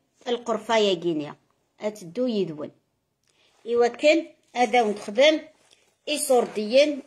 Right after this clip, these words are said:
أما كنت الناغ وكنت خاصة نار. تاقي ديوت لا تكنيك. تاقي ديوت لا تكنيك.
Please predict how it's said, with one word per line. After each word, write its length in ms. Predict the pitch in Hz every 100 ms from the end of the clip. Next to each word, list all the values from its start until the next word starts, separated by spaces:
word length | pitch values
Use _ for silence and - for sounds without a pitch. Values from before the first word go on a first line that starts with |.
| 226
أما 160 | 247
كنت 320 | 240 247 220 208
الناغ 340 | 190 202 220 - _ _ _ _ _ _ _ _ _ _ _ _ _ _ _ _ -
وكنت 340 | 269 262 233
خاصة 380 | - 208 - 190
نار. 260 | 160 131 - _ _ _ _ _ _ _ _ _ _ _ _ _ _ _ _ _ _ _ _ _
تاقي 180 | 285 285
ديوت 400 | 370 330 330 302
لا 120 | 294
تكنيك. 540 | 294 277 240 190 170 - - - _ _ _ _ - _ _ _ -
تاقي 280 | 240 254
ديوت 340 | 269 285 311 311
لا 200 | 269 262
تكنيك. 580 | 262 247 - 165 143